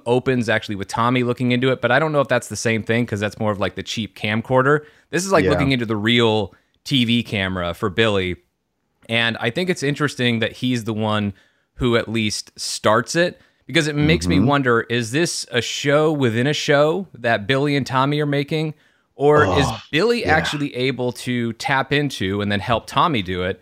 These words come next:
Speaker 1: tap into this Westview sitcom construct similar to how Wanda does? I wish we had a little shot, and there was too many other things going on outside of Westview, so I understand we,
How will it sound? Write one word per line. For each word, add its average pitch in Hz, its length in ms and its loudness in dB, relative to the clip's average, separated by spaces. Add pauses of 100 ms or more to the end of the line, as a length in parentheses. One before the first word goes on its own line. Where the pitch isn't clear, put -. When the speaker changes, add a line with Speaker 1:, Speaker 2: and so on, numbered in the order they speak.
(540)
Speaker 1:
tap - 380 -4
into 143 400 -2
this 120 220 -2
Westview 120 680 0
sitcom 113 680 -4
construct 120 560 -2
similar 123 540 0
to 117 160 -2
how 104 200 0
Wanda 113 440 0
does? - 440 -10 (640)
I 123 100 0
wish 185 260 2
we 208 80 0
had 147 220 2
a - 20 2
little 131 500 0
shot, 123 460 2
and 117 100 0
there 117 80 0
was 110 120 -4
too 147 100 -4
many 135 260 0
other 117 220 0
things 110 180 -2
going 107 240 -2
on 101 120 0
outside 98 260 -2
of 92 40 -4
Westview, 95 360 -4
so 101 100 -6
I 95 40 -2
understand 101 340 -4
we, 92 200 -6